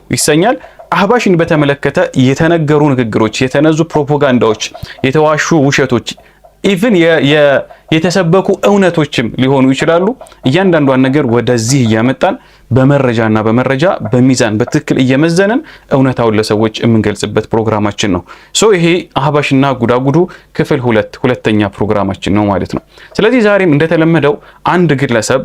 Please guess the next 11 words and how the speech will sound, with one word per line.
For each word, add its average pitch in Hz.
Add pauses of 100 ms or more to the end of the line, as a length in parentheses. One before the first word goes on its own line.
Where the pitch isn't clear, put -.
የተናገረው 123
ንግግር 120 (100)
ነበር 117
አህባሽን 117
በተመለከተ። 123 (560)
አህባሽ 139
የሚለውን 117
ሀሳብ 139
በተመለከተ 110
ልበል 104
መሰለኝ። 240